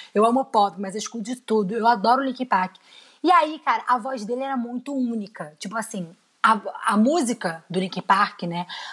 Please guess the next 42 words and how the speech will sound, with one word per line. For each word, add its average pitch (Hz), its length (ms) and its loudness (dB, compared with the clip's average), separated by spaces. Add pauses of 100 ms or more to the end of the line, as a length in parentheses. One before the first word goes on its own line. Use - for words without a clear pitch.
(140)
a 208 80 4
sonoridade 214 640 2
deles 208 260 -4
é 214 80 -4
muito 220 260 -4
única, 240 400 -2
e 233 120 0
a 247 80 6
voz 233 640 0 (440)
do 285 160 0
Chester 262 460 0
é, 285 320 -2
era, 302 140 2
tipo, - 280 -4 (840)
é, 349 160 4
sei 381 160 -2
lá, 392 100 8
é 330 40 -2
muito 370 300 -6
única. 311 640 -6
E 277 100 0
aí, 277 420 0
eu 262 200 2
mesma, 214 340 -2
né, 190 80 -8
tipo, - 340 -10
eu 160 100 -8
pensei, 240 300 0
eu 196 40 -4
falei, 190 200 -2
"Cara, 175 440 0 (1040)
é 254 120 6
realmente 247 580 -2
só 262 260 2
você 262 360 -2
pode 214 340 -4
fazer 208 320 -2
o 220 40 -10
que 214 100 -8
você 214 220 -2
faz, 170 280 -6
né? 165 140 -18